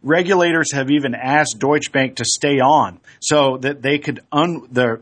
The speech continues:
the actual quote was, "so that the benchmark could be unwound smoothly." So does that mean that the manipulation's coming to an end? I don't know,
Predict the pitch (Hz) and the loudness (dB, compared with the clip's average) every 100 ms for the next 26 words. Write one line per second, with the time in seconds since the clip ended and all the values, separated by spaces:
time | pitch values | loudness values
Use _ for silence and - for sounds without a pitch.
0 | - 117 139 160 139 107 - 180 190 131 | -8 -2 0 0 -4 -10 -2 -2 0 0
1 | 120 117 - 135 135 - 98 - 175 180 | -2 0 -2 -4 -6 -10 -8 -2 -2 -2
2 | 151 147 143 - 123 95 135 131 131 135 | 0 2 2 -4 -8 -2 -2 -2 -4 -4
3 | 127 123 120 120 - _ - - - 120 | 0 2 0 -4 -16 _ -12 -8 -4 0
4 | 123 107 92 - _ - - - - 147 | 2 0 -8 -12 _ -14 -12 -10 -2 2
5 | 139 123 113 - - _ _ _ _ _ | 2 2 -2 -14 -20 _ _ _ _ _
6 | _ 104 101 139 165 165 170 156 147 156 | _ -6 0 2 2 -2 -4 -6 -4 -2
7 | 165 160 160 165 156 - 165 160 151 151 | -2 -2 -2 -2 -6 -6 -6 -4 -2 0
8 | 156 170 165 - 117 165 156 139 156 151 | 2 2 0 -6 2 4 4 2 4 4
9 | 131 | 2